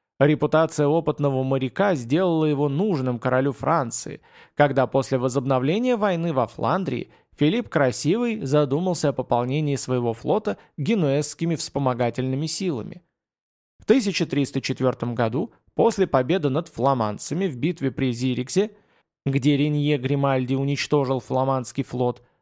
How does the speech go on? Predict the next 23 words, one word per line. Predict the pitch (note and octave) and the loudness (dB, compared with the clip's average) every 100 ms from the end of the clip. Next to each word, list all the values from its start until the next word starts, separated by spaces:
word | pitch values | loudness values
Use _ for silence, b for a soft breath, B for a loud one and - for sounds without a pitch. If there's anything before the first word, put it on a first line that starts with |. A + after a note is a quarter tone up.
| _ | _
он | C#3+ C4 A3 | 2 2 0
получил | G#3+ G#3 - G3+ | -2 -2 -2 -2
титул | - F#3 F#3 D#3 | -2 -2 0 0
генерал-адмирала | B2+ C#3 C3 C3 B2 A#2+ A#2 A2+ A2+ | 0 0 2 2 0 0 0 0 -2
Франции. | C#3+ D3 A2+ - - - _ _ _ _ _ _ _ _ _ _ _ _ - | 0 0 -2 -8 -12 -14 _ _ _ _ _ _ _ _ _ _ _ _ 2
Четырнадцатого | F3+ C4 C4 B3 - - F#3+ F#3+ | 4 4 2 0 -2 0 2 2
июля | D3 E3+ A3 | 2 0 -2
французская | - F3 D#3+ F#3+ - D#3+ | 0 -2 0 -6 -2 0
армия | D3 F3+ G3 G3 F#3 | 2 2 -2 -8 -4
при | D3+ | -2
поддержке | D#3 D3+ C3 A3+ - E3 | 2 2 2 -2 0 -4
пяти | D#3+ D3+ G3 | -4 -2 0
генуэзских | D3 C#3+ C#3 C3 - C3+ A#2 | 0 2 2 0 -2 -4 0
галер | B2 C#3 A3+ | 0 2 0
захватила | C#3 C#3+ B2 A#2 G3 E3 | -2 -2 -2 0 0 0
Гравелин. | C#3+ D3 D#3 B2+ A2+ - _ _ _ _ _ _ - | 0 0 0 -2 -6 -14 _ _ _ _ _ _ 0
Однако | C#3+ E3 C4 E3+ | 2 2 2 0
союзник | - C#3+ D3 C3+ C3+ | 2 2 2 0 -4
Филиппа, | - C3 F#3+ - G#3+ | -2 0 0 -4 -6
граф | C#3 C#3+ E3+ C3+ | 0 2 2 2
Голландии | C3 B2+ E3 D3+ C#3 | 0 2 0 -2 -4
и | B2+ C3 - | -2 -4 0
Эна, | C#3+ G3 G#3 | 0 0 -4